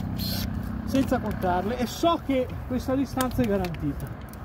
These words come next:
Ora, un altro aspetto interessante che voi dovete capire è questo. Allora, la piega, la piega innanzitutto come si fa, ragazzi?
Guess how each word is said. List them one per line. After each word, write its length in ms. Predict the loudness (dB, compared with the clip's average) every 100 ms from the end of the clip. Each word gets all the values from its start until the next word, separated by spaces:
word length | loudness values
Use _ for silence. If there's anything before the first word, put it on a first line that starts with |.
| -10 -10 -10 -8 6
Ora, 260 | 8 8
un 60 | 6
altro 240 | 4 2
aspetto 520 | -2 2 2 2 0 -2
interessante 880 | -4 -4 -2 -2 0 2 2 0 -2
che 100 | 0
voi 140 | 0
dovete 340 | 2 2 2 0
capire 360 | -4 -2 0
è 40 | 0
questo. 400 | 0 -2 -2 -4 -4 -4 -2 4 4 4 0 2 2 0 -8 -14 -14 -14 -14 -12 -12 -10 -8 -8 -8 -6 -6 -8 -10 -12 -6 2
Allora, 420 | 2 4 2 -2 -4 -6 -6 -8 -8 -10 -12 -2
la 160 | -2 0
piega, 400 | 0 0 0 -4 -6 -10 -12 -14 -14 -2
la 140 | 2
piega 380 | 4 4 2 2
innanzitutto 580 | 0 -2 -2 -2 -2 -2 -2
come 160 | -2
si 160 | -2 -4
fa, 240 | 0 0
ragazzi? 500 | 0 -4 -2 -2 -2